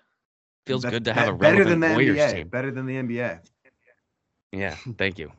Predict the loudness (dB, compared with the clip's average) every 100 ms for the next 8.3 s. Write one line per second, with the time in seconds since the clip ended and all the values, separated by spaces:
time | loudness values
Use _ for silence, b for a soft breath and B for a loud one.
0 | -10 -4 -4 -4 -6 0 2 2 2 4
1 | 4 4 2 -6 b b -2 -2 -2 -4
2 | -4 -4 -6 -6 -8 -6 -8 -8 -14 -14
3 | -12 -12 -6 -4 -2 -4 -6 -6 -6 -8
4 | -8 -8 -6 -6 -8 -18 b b b -2
5 | 0 2 0 0 0 0 -2 -6 -2 0
6 | 2 2 0 0 0 0 -4 -8 -6 -6
7 | -4 -2 0 0 -2 -6 -6 -4 -4 -2
8 | -2 -2